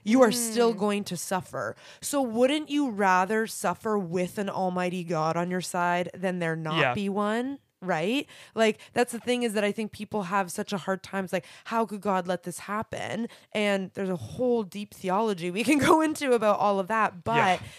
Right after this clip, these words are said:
Speaker 1: it's like, you believing that there isn't a God doesn't then make your life perfect and amazing.
Speaker 3: Yeah.
Speaker 1: No matter what you believe,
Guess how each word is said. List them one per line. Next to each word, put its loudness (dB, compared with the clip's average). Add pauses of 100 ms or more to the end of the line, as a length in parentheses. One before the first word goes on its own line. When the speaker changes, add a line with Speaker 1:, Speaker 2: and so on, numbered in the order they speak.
Speaker 1:
it's -4
like, 2 (1160)
you 6
believing -2
that 0
there -2
isn't -4
a -8
God 0 (280)
doesn't 2
then -2
make -4
your -6
life -2
perfect -8
and -4
amazing. -6
Speaker 3:
Yeah. 4
Speaker 1:
No 0
matter 2
what -2
you 2
believe, 0